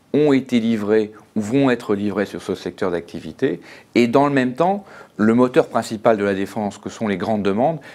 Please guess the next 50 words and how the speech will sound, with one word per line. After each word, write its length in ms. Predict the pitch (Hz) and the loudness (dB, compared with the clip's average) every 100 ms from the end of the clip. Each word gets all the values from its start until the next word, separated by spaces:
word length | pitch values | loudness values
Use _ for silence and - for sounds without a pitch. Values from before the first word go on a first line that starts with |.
| - | -10
est 160 | - 113 | -2 0
un 80 | 110 | 2
peu 140 | 123 | 2
en 100 | 101 | 2
panne 320 | - 104 147 147 - - - | 0 0 -2 -10 -20 -8 0
et 80 | 113 | 2
aujourd'hui 360 | 110 117 123 | 2 2 2
regarde 300 | 117 113 110 | 2 2 0
plutôt 340 | - 127 147 95 | -4 -2 -2 0
d'autres 320 | 123 135 127 | 2 2 0
secteurs 320 | 117 104 113 | -2 0 0
d'activité, 640 | 98 95 92 87 - 147 160 - - - | 0 -4 -8 -4 -2 -2 -4 -16 -20 -8
que 80 | - | -6
ce 80 | 107 | 0
soit 140 | 117 | 2
par 100 | 98 | 2
exemple 160 | 104 98 | 2 0
à 40 | |
Saint-Denis, 440 | 98 107 123 208 196 - | 0 0 2 0 0 -4
où 60 | 117 | -6
Foncière 340 | - 117 113 | -2 0 2
des 100 | 101 | 4
Régions 260 | 101 101 104 | 2 0 -2
est 120 | 98 | -4
en 20 | |
train 160 | 87 92 | -4 -2
de 60 | |
développer 420 | 92 90 92 98 90 - - - | -2 -2 -2 -6 -6 -14 -18 -6
un 120 | 101 | -2
nouvel 280 | 101 92 95 | 0 0 0
immeuble 260 | 95 98 | 0 -2
de 100 | 90 | -2
vingt 120 | 92 90 | -2 -2
mille 140 | 90 | -2
mètres 180 | 90 87 | -4 -4
carrés, 340 | 92 90 90 - - - | -4 -2 -4 -6 -20 -12
euh, 60 | - | -12
préloué 480 | - 98 92 95 90 | -4 -2 0 0 0
à 40 | |
soixante-quinze 540 | - 90 90 82 87 | -2 -8 -8 -6 -8
pour 200 | - 82 | -10 -16
cent, 220 | - 139 151 - - _ | -6 -6 -6 -14 -20 _
ou 240 | 131 156 160 - - - - _ _ _ - | 2 2 0 -8 -20 -20 -20 _ _ _ -2
Vélizy, 560 | 113 104 101 113 175 - _ - | 0 2 -2 -4 -6 -8 _ -10
qui 60 | - | -2
est 100 | 101 | -2
également 320 | 92 104 113 | 0 0 0
une 80 | 107 | 0
zone 140 | 104 | -2
intéressante 560 | 101 104 98 98 110 | -2 -2 -2 -2 -6